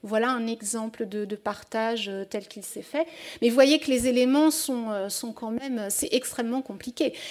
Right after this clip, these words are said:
Et les Polonais n'ont jamais, jamais pardonné ni à la France, qui était quand même là pour le partage de Spa, ni aux Tchécoslovaques, ce qui s'est passé, ce qui vous explique pourquoi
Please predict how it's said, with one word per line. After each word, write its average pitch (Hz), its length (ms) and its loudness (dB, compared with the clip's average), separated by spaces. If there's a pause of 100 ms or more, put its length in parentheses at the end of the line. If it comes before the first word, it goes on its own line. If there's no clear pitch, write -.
(140)
Et 254 100 4
les 277 140 4
Polonais 269 500 6
n'ont 254 220 6
jamais, 233 540 2 (220)
jamais 214 480 -4
pardonné 220 760 -4 (560)
ni 277 240 6
à 262 60 2
la 233 140 2
France, 240 400 -4
qui - 80 -10
était 208 140 -6
quand 208 140 -2
même 208 140 0
là 214 140 -2
pour 214 160 -6
le 202 100 -4
partage 202 460 -6
de 196 100 -10
Spa, - 380 -2
ni 254 240 4
aux 240 80 2
Tchécoslovaques, 220 1040 -2
ce - 100 -8
qui - 80 -14
s'est - 180 -6
passé, 214 400 -2
ce 349 100 -2
qui 277 120 0
vous 233 160 0
explique 247 380 -4
pourquoi 240 480 2